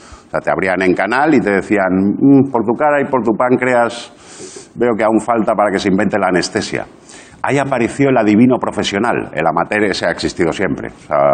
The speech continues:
cuando tu padre te decía, "Enséñame las notas, que no te va a pasar nada", tú veías clarísimo ahí el futuro.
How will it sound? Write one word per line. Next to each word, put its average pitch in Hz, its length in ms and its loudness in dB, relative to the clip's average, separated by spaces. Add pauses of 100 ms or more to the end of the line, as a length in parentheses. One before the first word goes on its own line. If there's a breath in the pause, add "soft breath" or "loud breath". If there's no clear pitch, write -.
cuando 82 220 -2
tu 92 100 0
padre 110 320 0
te 104 140 -2
decía, 98 300 -2 (420 loud breath)
"Enséñame 170 380 2
las 160 100 2
notas, 123 320 0
que 104 60 -4
no 117 80 -2
te 123 80 -2
va 117 80 4
a - 20 2
pasar 101 260 -2
nada", 73 380 0 (100)
tú 92 160 -2
veías 92 220 0
clarísimo 82 520 0
ahí 90 140 2
el 80 100 2
futuro. 85 420 0